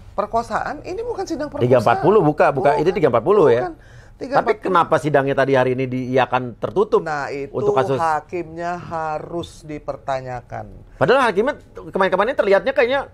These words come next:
Speaker 2: tegas, kelihatannya, eh, tidak memihak ke Sambo gitu. Apa ini acting apa beneran nih kira-kira?
Speaker 1: Nah,
Speaker 2: Pertanyaan
Speaker 1: karena
Speaker 2: saya, saya nanya nih.
Speaker 1: Nah, kalau
Speaker 2: Nah.
Speaker 1: saya bilang sih, kita
Speaker 2: Hmm.
Speaker 1: tuh harus fokus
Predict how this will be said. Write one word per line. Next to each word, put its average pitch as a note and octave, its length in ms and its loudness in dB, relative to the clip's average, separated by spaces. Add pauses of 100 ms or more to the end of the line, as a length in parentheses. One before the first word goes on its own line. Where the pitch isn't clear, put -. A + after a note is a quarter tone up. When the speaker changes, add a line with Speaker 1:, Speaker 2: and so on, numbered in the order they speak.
Speaker 2:
tegas, F#3 640 2 (640)
kelihatannya, E3 440 4
eh, D3+ 580 4 (680)
tidak D#3+ 220 2
memihak D#3+ 260 2
ke D3+ 80 -2
Sambo D3+ 440 2
gitu. A2+ 180 -4
Apa C#3+ 300 -2
ini B3 240 -8 (360)
acting C#4 440 -2
apa B3 160 -2
beneran A#3 420 4
nih A2 60 -8
kira-kira? C3 320 -2
Speaker 1:
Nah, A2 100 -10
Speaker 2:
Pertanyaan E3+ 300 0
Speaker 1:
karena F#3+ 160 0
Speaker 2:
saya, - 20 -
saya G#3 140 0
nanya G3+ 240 -2
nih. G#2 80 -10
Speaker 1:
Nah, B2 220 -8 (140)
kalau F#3 280 -6
Speaker 2:
Nah. - 20 -8
Speaker 1:
saya G#3 220 -8
bilang G#3+ 320 -10
sih, D#4 160 -14 (280)
kita A3+ 240 -6
Speaker 2:
Hmm. A3 80 -8
Speaker 1:
tuh C#4+ 80 -6
harus A3+ 320 -4
fokus F3 480 -10